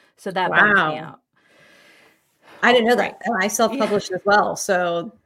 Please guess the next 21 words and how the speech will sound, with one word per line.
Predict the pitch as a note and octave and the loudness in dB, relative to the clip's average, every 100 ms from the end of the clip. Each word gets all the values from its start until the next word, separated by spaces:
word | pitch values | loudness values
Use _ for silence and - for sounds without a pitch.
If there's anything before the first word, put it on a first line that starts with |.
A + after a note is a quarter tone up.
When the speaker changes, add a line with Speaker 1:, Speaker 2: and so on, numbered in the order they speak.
| - | -6
Speaker 2:
that | G3 F3+ | -2 0
is | G3 A#3 | -2 -4
offensive. | E3+ - - - - - | -6 -12 -12 -14 -16 -18
<laughs> | - _ A#3+ - F#4 | -20 _ -16 -4 -2
Speaker 1:
It's, | C4 D#4 - - | -2 -4 -12 -8
it's, | D#4+ A4+ - - - | -2 -2 -4 -16 -12
like, | C4+ D4+ D#4+ D#4+ - | -4 -2 -2 -4 -8
self-publishing | A3+ D4+ G#4+ - D#4 F#4+ G#4 F#4+ F#4+ F#4+ E4 D#4+ - | -2 0 0 -2 -6 -4 -4 -6 -8 -8 -8 -10 -8
is | C#4 C#4 | -6 -8
so | - - D#4+ C#4 D#4 E4 D4+ - - | -12 -4 2 4 4 -2 -6 -12 -20
time | - B3 C4+ D#4+ | -12 -8 -4 -4
intensive. | C#4+ D4 C#4+ D4 C#4+ | -4 -6 -8 -8 -8
It | A3+ | -8
takes | A3+ B3 A#3 | -8 -8 -6
a | |
lot | G#3+ F#3+ | -4 -4
of | G3+ | -4
money, | G#3 D4 D4 C#4+ C#4+ | -6 -6 -6 -10 -6
Speaker 2:
Yeah. | C#4 C4 | -4 0
Speaker 1:
right? | C4+ B3 | 0 0
Like, | B3+ - | -4 -10